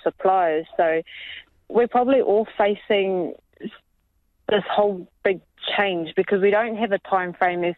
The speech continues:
to when they can open the road from Wairoa to Napier yet. And, and that's a hard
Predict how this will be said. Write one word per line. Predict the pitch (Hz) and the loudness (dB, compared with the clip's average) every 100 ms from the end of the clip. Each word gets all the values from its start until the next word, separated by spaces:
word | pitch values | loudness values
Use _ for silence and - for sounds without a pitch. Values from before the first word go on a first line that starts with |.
| - | 0
to | |
when | 180 180 | 2 2
they | 170 170 | 0 0
can | 180 | 0
open | 165 175 185 | 0 0 0
the | 175 | 0
road | 165 170 170 | 2 0 -2
from | - 165 170 - - - - - | 0 0 -2 -10 -16 -14 -10 2
Wairoa | 190 185 175 170 | 2 4 2 0
to | 180 | 0
Napier | 170 175 - 175 | 0 0 0 0
yet. | 160 180 539 - _ | 4 4 4 0 _
And, | - 196 185 180 - - | -2 0 0 -2 -2 0
and | 208 | 2
that's | 226 240 220 | 2 0 -2
a | |
hard | 180 185 202 | -2 0 -2